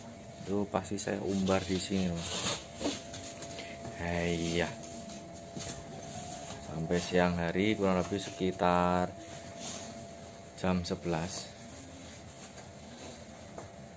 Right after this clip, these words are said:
Hey. Nah, ini kalau ndak tak benarkan, bisa roboh itu, teman, disodok.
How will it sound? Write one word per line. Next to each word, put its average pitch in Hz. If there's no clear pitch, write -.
Hey. 131
Nah, 85
ini 95
kalau 95
ndak 90
tak 64
benarkan, 101
bisa 92
roboh 90
itu, 101
teman, 98
disodok. 92